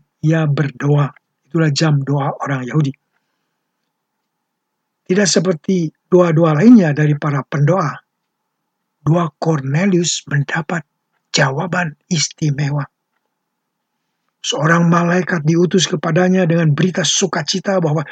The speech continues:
segala doa, doamu, dan sedekahmu telah naik ke hadirat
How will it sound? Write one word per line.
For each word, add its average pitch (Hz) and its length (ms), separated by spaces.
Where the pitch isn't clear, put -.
segala 175 400
doa, 180 640
doamu, 180 640
dan 160 220
sedekahmu 170 960
telah 175 340
naik 220 400
ke - 80
hadirat 175 400